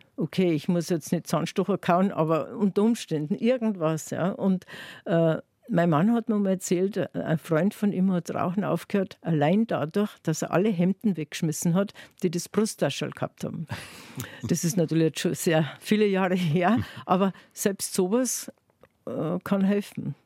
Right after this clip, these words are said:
Speaker 1: dass man sagt, okay, das ist so der gewohnte Griff ins Brusttaschel oder wo immer man die Zigaretten hat, vielleicht in der Seitentasche und der Hose und so. Das sind Kleinigkeiten,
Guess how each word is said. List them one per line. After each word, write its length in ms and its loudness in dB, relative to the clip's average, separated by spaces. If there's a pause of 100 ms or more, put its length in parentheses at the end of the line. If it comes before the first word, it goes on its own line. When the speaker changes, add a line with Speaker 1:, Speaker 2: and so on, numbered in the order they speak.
(100)
Speaker 1:
dass 200 -2
man 120 4
sagt, 360 -2
okay, 240 0
das 220 -8
ist 160 -4
so 140 -4
der 200 -2
gewohnte 500 0
Griff 360 0
ins 180 -2
Brusttaschel 680 0
oder 220 0
wo 140 2
immer 240 4
man 160 -2
die 140 -10
Zigaretten 600 -2
hat, 220 2
vielleicht 400 -6 (400)
in 240 2
der 120 -2
Seitentasche 680 0
und 100 0
der 120 0
Hose 300 2
und 120 2
so. 160 -2 (580)
Das 300 -2
sind 220 0
Kleinigkeiten, 800 0